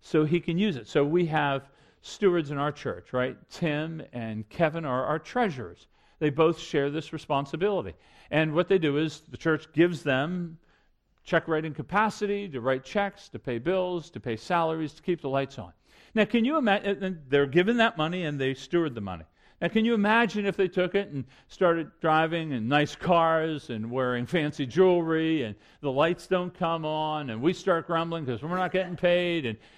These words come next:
you, you know, you would be aghast. That, that wouldn't be the, "But it's not your money," you'd say. It's, it was given to you. What he's saying here, if you're feeling the pinch right now,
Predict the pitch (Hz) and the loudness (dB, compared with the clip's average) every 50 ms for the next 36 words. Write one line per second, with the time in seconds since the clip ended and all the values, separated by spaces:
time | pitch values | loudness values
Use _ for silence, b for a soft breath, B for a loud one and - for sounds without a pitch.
0 | b b - 185 202 196 196 196 190 180 175 175 175 b b b - - - - | b b -4 -2 0 2 4 4 4 2 0 -2 -4 b b b -18 -18 -12 -6
1 | 180 175 202 202 196 180 147 127 175 170 170 170 170 180 185 220 254 240 - 87 | -2 0 2 4 4 2 4 4 4 4 6 4 2 0 0 -2 -2 -6 -10 -12
2 | - - - - - - _ _ - 147 151 147 156 165 160 165 160 165 160 156 | -16 -20 -20 -20 -20 -20 _ _ -6 -6 -2 2 2 2 2 2 0 -2 -2 0
3 | 151 170 165 170 156 - 160 196 - - - 208 190 - 185 185 190 214 247 320 | 0 0 0 0 -2 -2 -4 -4 -4 -4 -4 -4 -2 -2 -2 -2 -2 -2 -4 -6
4 | 311 - 151 - _ _ - - 131 120 104 - - 135 107 98 - - _ _ | -8 -12 -12 -16 _ _ -8 -6 -6 -6 -8 -10 -10 -10 -10 -10 -14 -20 _ _
5 | _ _ _ _ _ _ _ _ _ - 190 - - - - _ 190 196 202 185 | _ _ _ _ _ _ _ _ _ -4 -4 -4 -4 -8 -6 _ 0 0 0 -2
6 | - - 254 311 - 285 226 - - 110 101 107 - - _ _ _ b b b | -4 -6 -8 -8 -8 -10 -10 -10 -12 -16 -16 -18 -20 -20 _ _ _ b b b
7 | b b b b b b b b b b _ - 202 185 190 170 - - - 190 | b b b b b b b b b b _ -4 -2 -2 -2 -2 -4 -4 -4 -2
8 | 226 233 160 104 85 92 98 98 101 104 113 120 - _ _ _ _ _ _ _ | -2 -2 -4 -4 -8 -10 -14 -14 -16 -18 -20 -20 -20 _ _ _ _ _ _ _
9 | _ _ _ _ _ - 151 - - 151 - - - - 202 196 185 156 127 113 | _ _ _ _ _ -2 -2 0 0 -4 -6 -6 -4 -2 0 2 2 2 0 0
10 | 110 104 - - - 208 214 202 202 - - - 95 98 98 - 104 101 90 90 | -2 -4 -6 -2 0 0 0 0 0 -4 -8 -10 -10 -10 -12 -14 -14 -14 -14 -12
11 | 98 117 - | -14 -16 -16